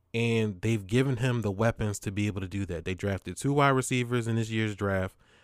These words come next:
in Tylan Wallace and, uh, Rashad Bateman. They brought in Sammy Watkins. They have Marquise Brown,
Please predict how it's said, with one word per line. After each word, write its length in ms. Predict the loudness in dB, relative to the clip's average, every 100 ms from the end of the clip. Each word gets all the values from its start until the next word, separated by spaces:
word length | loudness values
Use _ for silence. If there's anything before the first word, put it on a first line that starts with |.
| _ -8
in 120 | -2
Tylan 380 | 0 2 2 0
Wallace 440 | 2 2 0 -4 -6
and, 300 | -4 -2 -2
uh, 160 | -2
Rashad 420 | -2 -4 -2 -2 -2
Bateman. 400 | -4 -4 -6 -6 -12 -12 -8
They 60 |
brought 260 | 2 4 4
in 100 | 4
Sammy 380 | 2 0 2 2
Watkins. 600 | 2 2 0 -4 -6 -10 -20 _ _
They 100 | -6
have 480 | -4 0 2 2 -2 _ -10
Marquise 560 | -2 -2 -2 -4 -4
Brown, 520 | -2 0 2 2 -2